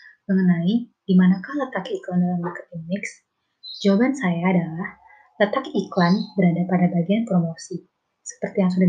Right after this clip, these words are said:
dijelaskan oleh Bu Maria sebelumnya, bahwa iklan itu adalah bagian dari bauran promosi,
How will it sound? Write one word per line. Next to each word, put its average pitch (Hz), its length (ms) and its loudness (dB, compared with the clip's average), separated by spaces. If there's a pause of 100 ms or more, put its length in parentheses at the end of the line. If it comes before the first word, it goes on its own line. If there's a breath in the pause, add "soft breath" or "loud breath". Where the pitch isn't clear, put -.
dijelaskan 175 640 -2
oleh 175 240 0
Bu 202 80 -2
Maria 170 400 -2
sebelumnya, 175 560 -6 (560 loud breath)
bahwa 196 480 2
iklan - 320 -4
itu 202 240 -4
adalah 185 400 -2 (160)
bagian 190 480 2
dari 185 320 0
bauran 180 400 -2
promosi, 175 640 -4